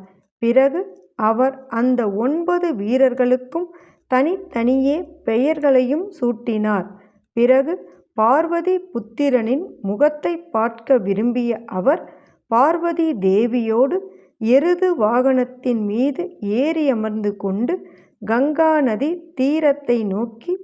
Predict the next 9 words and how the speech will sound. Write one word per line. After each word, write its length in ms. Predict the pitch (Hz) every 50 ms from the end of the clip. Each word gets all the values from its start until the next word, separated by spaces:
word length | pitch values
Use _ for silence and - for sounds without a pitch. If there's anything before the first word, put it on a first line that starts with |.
| - -
புறப்பட்டுச் 760 | - 247 269 294 285 - - 294 294 294 - 339 339 339 -
சென்றார். 680 | - 214 202 208 208 202 214 208 196 190 - - - _ _ _ _ _ _ _ -
புத்திரனை 800 | 269 277 269 - - 349 349 339 330 330 311 330 359 349 - -
பார்க்க 500 | - 220 226 247 247 - - - 269 240
விரும்பும் 560 | 190 202 190 202 226 240 247 247 277 320 359 - - -
ஆனந்தத்தால் 1120 | - 220 185 208 240 269 285 285 269 240 - 226 214 208 208 - - 247 285 330 - - - - _ _ _ _
அதிக 580 | - 196 208 233 233 320 339 330 339 370 381 381 - -
அன்புடையவருமானார். 1500 | - 220 208 240 277 294 277 302 294 277 285 285 269 277 269 233 220 196 196 196 202 202 202 202 202 202 202 202 196 185 196 - - _ _ _ _ _ _ _
அப்போது 640 | 180 196 302 - - - - 285 285 294 302 330